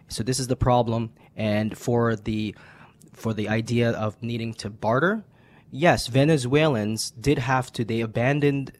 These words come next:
the cryptocurrency project that they had because the power went out.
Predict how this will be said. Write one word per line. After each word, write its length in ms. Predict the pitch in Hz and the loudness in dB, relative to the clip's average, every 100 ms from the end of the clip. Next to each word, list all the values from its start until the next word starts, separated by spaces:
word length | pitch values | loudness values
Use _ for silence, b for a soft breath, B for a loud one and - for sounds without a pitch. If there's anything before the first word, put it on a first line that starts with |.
| - | -12
the 200 | 107 104 | -6 -6
cryptocurrency 920 | - 151 - 127 - 123 117 117 113 | 0 0 2 0 0 -2 -2 -2 -6
project 440 | - 110 104 107 | 0 0 0 -2
that 160 | - 101 | -4 -6
they 80 | 101 | -4
had 400 | 98 98 101 - 117 | -2 0 0 -4 -8
because 280 | 107 104 | -6 -6
the 80 | 95 | -6
power 380 | - 135 147 151 | -2 4 8 8
went 180 | 101 90 | 6 2
out. 260 | 92 127 | -2 -2